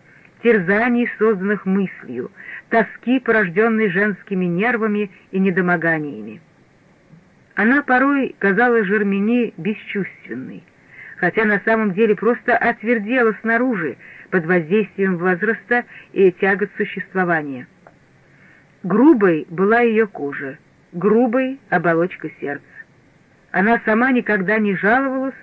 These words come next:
и не любила, когда жаловались другие. По праву своих непролитых слез она ненавидела малодушные слезы, проливаемые взрослыми людьми.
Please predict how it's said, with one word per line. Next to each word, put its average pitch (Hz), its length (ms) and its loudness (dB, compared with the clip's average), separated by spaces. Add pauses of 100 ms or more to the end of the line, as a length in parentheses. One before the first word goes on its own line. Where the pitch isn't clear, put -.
(120)
и 226 120 0
не 226 120 4
любила, 190 440 0
когда 156 380 -4
жаловались 180 580 -4
другие. 147 540 -8 (1000)
По 220 140 2
праву 226 320 2 (100)
своих 202 340 2
непролитых 196 580 0 (100)
слез 240 260 2 (600)
она 196 240 2
ненавидела 214 600 2
малодушные 185 840 0
слезы, 226 340 2
проливаемые 175 720 -2
взрослыми 156 560 -8
людьми. 131 420 -12